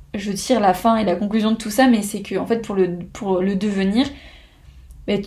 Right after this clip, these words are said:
je, tu joues un rôle pour, euh, pour en avoir l'impression, et au fur et à mesure, ça devient des habitudes, et ça devient toi, en fait. À condition que dans ce rôle, en fait, tu,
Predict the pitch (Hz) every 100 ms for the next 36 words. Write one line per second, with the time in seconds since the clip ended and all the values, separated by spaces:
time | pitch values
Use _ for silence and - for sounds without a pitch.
0 | - 190 190 185 - 196 226 214 208 240
1 | - 202 185 180 180 175 196 196 190 196
2 | 190 190 - 240 214 202 196 190 208 233
3 | 196 190 190 190 175 175 - 247 233 196
4 | 190 180 185 180 185 - 233 208 190 -
5 | - - - - - - - 202 220 214
6 | 208 247 254 202 208 208 196 247 214 202
7 | 220 - 196 185 180